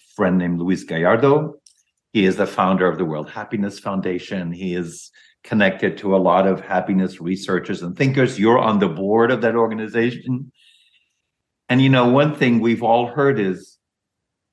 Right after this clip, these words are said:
"Well, you can't be happy all the time," or almost like it's wrong to celebrate happiness.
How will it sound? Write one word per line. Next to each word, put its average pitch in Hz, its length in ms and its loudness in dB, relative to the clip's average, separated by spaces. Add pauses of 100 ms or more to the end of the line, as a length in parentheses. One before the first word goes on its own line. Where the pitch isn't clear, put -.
(680)
"Well, 160 420 2
you 123 140 0
can't - 300 -4
be - 60 -10
happy 87 380 -10
all 117 300 4
the 98 80 2
time," 104 580 -8
or 92 340 -2 (280)
almost 143 280 2
like 135 160 0
it's 113 160 -2
wrong 104 420 0
to 110 120 -2
celebrate 87 800 -4
happiness. 101 760 -12